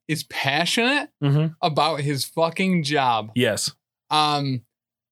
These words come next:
Speaker 1: every other one that I can think of, especially in animated ones, they're all fucking lazy or they don't give a shit or they
Speaker 2: Mm-hmm.
Speaker 1: have a boss that treats them like shit. No, Bob is, um, insanely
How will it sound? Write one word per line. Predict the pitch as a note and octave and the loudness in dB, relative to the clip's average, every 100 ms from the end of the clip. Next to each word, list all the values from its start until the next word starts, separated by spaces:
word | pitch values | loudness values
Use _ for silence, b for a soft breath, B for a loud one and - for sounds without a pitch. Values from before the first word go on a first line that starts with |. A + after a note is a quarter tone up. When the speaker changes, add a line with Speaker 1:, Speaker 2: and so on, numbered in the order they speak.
| _ - | _ 0
Speaker 1:
every | G3 A#3 D4+ C#4+ | 2 0 -2 0
other | G#3 G#3 A3+ | 0 2 0
one | G#3 G3 | 2 0
that | G3 G3 | 2 0
I | F#3 | 0
can | F#3 F3 | 0 0
think | B3+ C4+ | -2 -2
of, | B2 - - | -4 -4 -8
especially | D3 G3+ A3+ B3 E3 | -4 -2 -2 -2 -2
in | |
animated | E3+ C4 F3+ B2 | -2 0 0 -2
ones, | B2 A2+ | -2 -4
they're | A#2 B2 | -4 -2
all | C#3 F3 | 0 0
fucking | - F#3 F3+ F3+ | -2 -2 -2 -2
lazy | D3 D3 C#3 C#3+ | 0 -2 -2 -2
or | D3+ | -2
they | C3+ D#3 | -4 -2
don't | C3 E3 - | -2 -2 -2
give | D3 C#3 | -2 0
a | |
shit | C3 - C3+ C3+ B2 | -2 0 0 0 0
or | A#2 | 0
they | A#2 | 0
Speaker 2:
Mm-hmm. | B2 | 0
Speaker 1:
have | C3+ E3 | -2 -2
a | |
boss | D#3 C#3 C#3+ C#3+ | 0 0 0 0
that | - B2 | -4 -6
treats | C#3+ C3+ | -4 -4
them | D3+ | -4
like | D3 C#3 | -4 -4
shit. | - C#3 C3 - b b b | -4 -2 -4 -4 b b b
No, | C3+ A#3 C4+ C3+ - _ _ _ - C3 - | -2 0 0 -2 -12 _ _ _ -14 -8 -2
Bob | F#3 D4 C#4 | 0 2 0
is, | A#2+ A#2+ - | 0 -4 -2
um, | C#3 C3+ C3 A2+ | 0 2 0 -2
insanely | D3 B2+ - - E3 A#3+ E4 B3 A#2+ | -2 2 2 2 2 2 2 0 -4